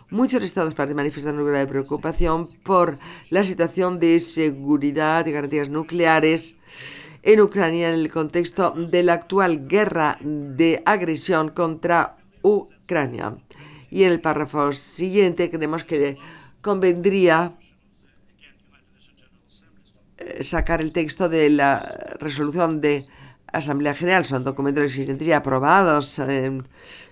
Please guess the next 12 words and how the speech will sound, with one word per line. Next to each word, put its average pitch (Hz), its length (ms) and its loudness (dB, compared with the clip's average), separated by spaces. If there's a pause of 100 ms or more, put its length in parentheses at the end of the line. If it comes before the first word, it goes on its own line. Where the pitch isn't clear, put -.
(140)
Nueva 139 220 -2
York. 165 440 4 (220)
Esta 175 340 -2
resolución 170 880 -2
del 139 220 2
once 143 200 -4
de 143 120 0
julio 185 240 2
de 143 80 2
dos 135 160 0
mil 147 140 -2
veinticuatro, 160 960 0